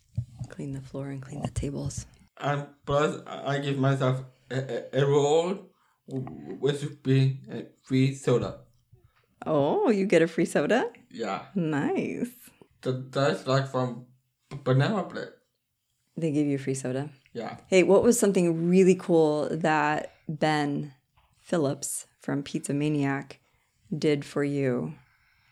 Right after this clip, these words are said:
Speaker 1: uh, right around your brother's birthday?
Speaker 2: Oh, yeah. So, I, um, Ben helped me to make, meet level pizza for section.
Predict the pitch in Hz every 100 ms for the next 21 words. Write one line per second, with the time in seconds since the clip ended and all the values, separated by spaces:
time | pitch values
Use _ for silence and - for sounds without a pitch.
0 | _ - 143 147 151 151 147 139 135 135
1 | 131 131 - - - 165 - _ - 160
2 | 165 139 - - - 143 135 - - -
3 | - _ - - - 127 - _ _ -
4 | - - - - - - - 143 156 165
5 | 185 - - _ _ 143 135 - - _
6 | _ _ 131 147 151 156 147 - - 143
7 | 143 135 - - _ _ _ - - 147
8 | 143 123 - 113 - - 92 107 87 131
9 | 135 151 151 - - - - - - 160
10 | 160 151 151 - - _ - - 139 147
11 | 151 - - - - - - 185 160 165
12 | 175 196